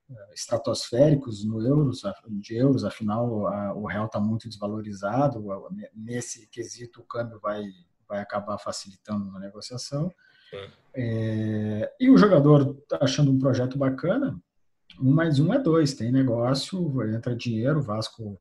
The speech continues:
Speaker 1: fecha o ano e vida que segue, surge outro não sei se vai surgir um outro Tales, mas surge um outro jogador com outras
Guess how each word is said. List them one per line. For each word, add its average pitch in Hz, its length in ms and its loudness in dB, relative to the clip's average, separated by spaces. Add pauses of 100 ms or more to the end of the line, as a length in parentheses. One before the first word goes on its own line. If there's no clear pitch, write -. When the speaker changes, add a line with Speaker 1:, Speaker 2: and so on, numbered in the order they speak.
Speaker 1:
fecha 107 320 -4
o 110 140 -4
ano 131 400 2
e 180 160 0
vida 165 240 0
que 170 80 -8
segue, 151 420 -2
surge 104 360 -12
outro 107 540 -10 (840)
não 95 100 -18
sei 101 140 -16
se - 80 -14
vai 101 100 -6
surgir 104 240 -6
um 107 100 -2
outro 101 420 -10 (160)
Tales, 131 360 0
mas 101 180 -2
surge 107 240 -8
um 107 140 -2
outro 107 200 -6
jogador 107 680 -4
com 110 120 -8
outras 110 540 -14